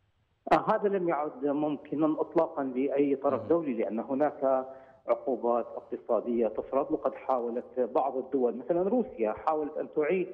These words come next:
Speaker 1: الأسد إلى جامعة الدول العربية، تعيد علاقاته إلى بعض، بعض الدول العربية وبعض من أطراف المجتمع الدولي، لكن يعني ال-، قوانين العقوبات التي تعاقب ليس فقط الأسد بل المتعاملين معه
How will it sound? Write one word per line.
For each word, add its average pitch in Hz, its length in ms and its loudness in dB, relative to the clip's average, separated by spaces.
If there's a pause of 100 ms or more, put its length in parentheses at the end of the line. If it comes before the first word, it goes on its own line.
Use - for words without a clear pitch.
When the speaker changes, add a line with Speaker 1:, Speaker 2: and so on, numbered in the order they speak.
(100)
Speaker 1:
الأسد 117 680 -2 (460)
إلى 123 260 2
جامعة 120 320 -2
الدول 110 260 0
العربية، 120 560 0
تعيد 127 460 -2
علاقاته 117 800 -2
إلى 120 160 -2
بعض، 113 280 -2
بعض 117 300 -2
الدول 120 320 -4
العربية 123 600 -2 (360)
وبعض 180 400 0
من 123 80 -4
أطراف - 280 -2 (320)
المجتمع 117 520 -2
الدولي، 131 380 0
لكن 147 440 -2 (520)
يعني 123 360 0
ال-، 131 420 0 (200)
قوانين 135 300 0
العقوبات 127 580 0
التي 139 260 -8
تعاقب 135 420 -2
ليس 190 380 -2 (140)
فقط 127 540 -8
الأسد 123 440 -4
بل 135 160 0
المتعاملين 139 760 -2
معه 151 440 -2